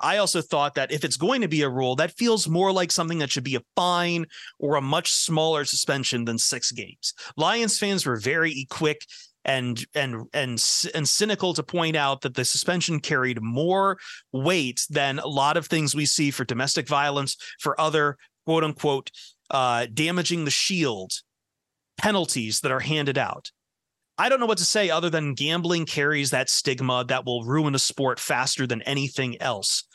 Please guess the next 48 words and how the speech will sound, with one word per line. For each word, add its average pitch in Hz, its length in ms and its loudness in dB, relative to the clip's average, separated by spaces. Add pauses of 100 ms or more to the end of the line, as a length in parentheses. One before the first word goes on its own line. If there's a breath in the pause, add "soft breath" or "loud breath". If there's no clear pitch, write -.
(200 soft breath)
Like, 117 200 -2
you 147 160 -4
just 196 160 0
have 196 140 2
to 180 80 -2
look, 170 260 -2
I, 143 300 0
I 160 40 0
don't 190 200 0
think 196 160 0
we 185 80 2
need 185 160 2
to 175 60 0
go 165 160 2
back 151 300 0
and 156 80 -2
look 143 140 -2
at - 40 -8
the 131 60 -4
history 147 520 0 (280 loud breath)
of 131 220 -2
baseball, 123 680 -2
right? 135 320 -2 (240 loud breath)
To - 140 -2
understand 175 680 0
that, 104 220 -4 (280 loud breath)
that 139 260 2
with 143 220 -4
as 139 220 0
big 208 240 -2
as 185 100 0
business 185 360 0
of 143 100 -4
gambling 180 440 0
is, 170 300 2
and 139 140 -2
with 131 140 -2
ma-, 139 80 0
as 127 240 -2
many 147 160 -2
conspiracies 196 800 0
as 139 80 -6
there 143 180 0
are 175 160 4
about 147 260 0
gambling 170 460 0
impacting 147 680 -2
games, 135 500 0